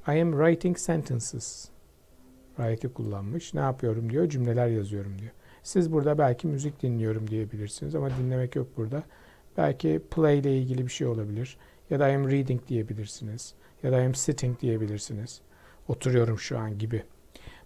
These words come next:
My friends aren't playing. Arkadaşlarım oynamıyor diyor. Belki arkadaşlarım oyun oynuyor diyebilirsiniz.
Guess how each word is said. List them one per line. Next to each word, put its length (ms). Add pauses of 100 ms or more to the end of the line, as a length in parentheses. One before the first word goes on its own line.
My 180
friends 440
aren't 320
playing. 380 (360)
Arkadaşlarım 680
oynamıyor 460
diyor. 240 (520)
Belki 300
arkadaşlarım 500
oyun 180
oynuyor 280
diyebilirsiniz. 640